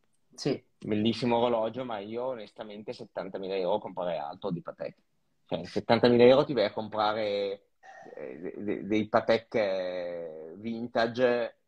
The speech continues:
Speaker 2: pazzeschi, non, non comprerei quello.
Speaker 1: Sì, sì, sì, è vero.
Speaker 2: Mm.
Speaker 1: Vero, poco da dire,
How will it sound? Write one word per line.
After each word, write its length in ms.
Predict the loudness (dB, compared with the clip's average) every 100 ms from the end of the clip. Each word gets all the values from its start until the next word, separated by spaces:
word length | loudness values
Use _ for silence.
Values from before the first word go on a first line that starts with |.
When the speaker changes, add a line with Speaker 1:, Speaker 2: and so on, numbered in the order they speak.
| _
Speaker 2:
pazzeschi, 720 | -12 -10 -10 -10 -10 -14 -18
non, 200 | -12 -10
non 260 | -6 -6 -4
comprerei 440 | -2 4 6 6
quello. 340 | 4 0 -2 -8 _
Speaker 1:
Sì, 320 | 6 6 6 -2 _ _ _
sì, 320 | _ -2 -2 -2 _ _ _ _ _ _ _ _
sì, 160 | 2
è 100 | 2
vero. 320 | 4 2 0 -4 _ _ _ _ _ _ -12
Speaker 2:
Mm. 80 | -6
Speaker 1:
Vero, 460 | 6 8 8 6 -2 _ _ _ _ _
poco 260 | 6 8
da 100 | 4
dire, 360 | 4 2 2